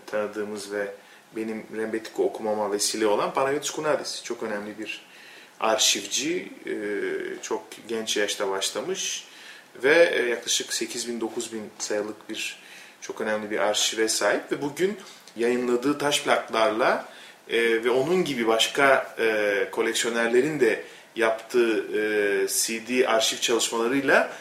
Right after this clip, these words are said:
bir anda ortalık bu kayıtlarla dolup taşıyor. E, Papas da onun Amerika ayağı,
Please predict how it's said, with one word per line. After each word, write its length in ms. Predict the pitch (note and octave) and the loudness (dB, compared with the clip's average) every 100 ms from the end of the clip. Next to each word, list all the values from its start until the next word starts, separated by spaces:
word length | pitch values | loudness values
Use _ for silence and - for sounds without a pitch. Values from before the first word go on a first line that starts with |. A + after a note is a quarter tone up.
| - - | -18 -2
bir 80 | F3 | 6
anda 560 | E3 C#3 C#3 F#3 G3+ - - | 8 6 6 4 4 -2 -4
ortalık 540 | C3 B2 C3+ E3+ - | -2 -2 -4 -6 -8
bu 180 | C#3+ C3+ - - | -8 -10 -12 -8
kayıtlarla 720 | A#2+ A#2 - B2 A2+ B2+ - | -4 -4 -2 -2 0 0 0
dolup 280 | A#2 B2+ - | -2 -4 -4
taşıyor. 480 | A2 - A#2+ A2+ A#2+ - - - - - | -2 0 2 2 0 -4 -16 -20 -20 -8
E, 220 | A#2+ A#2+ | -4 -2
Papas 520 | - E3 - B2 - F3 | -2 -2 2 4 4 4
da 260 | G3 - | 4 0
onun 240 | - C3+ E3 | -4 -4 -2
Amerika 420 | C#3 C3 B2+ A#2 | 0 2 2 2
ayağı, 400 | F#2+ G2+ F#2+ F2+ | 2 2 0 -2